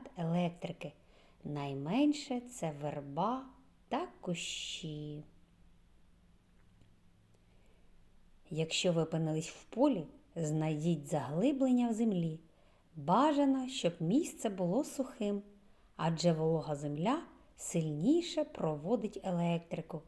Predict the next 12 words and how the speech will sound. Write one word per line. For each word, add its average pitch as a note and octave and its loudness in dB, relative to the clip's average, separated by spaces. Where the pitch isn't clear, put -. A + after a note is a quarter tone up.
Краще F3 0
присісти C4 -2
у E3+ -2
це A3 -2
заглиблення. D3 -4
Якщо D#3+ 0
у D#3+ 2
вас E3 0
з - -6
собою E3 2
є D#3+ 0
парасолька, E3 -2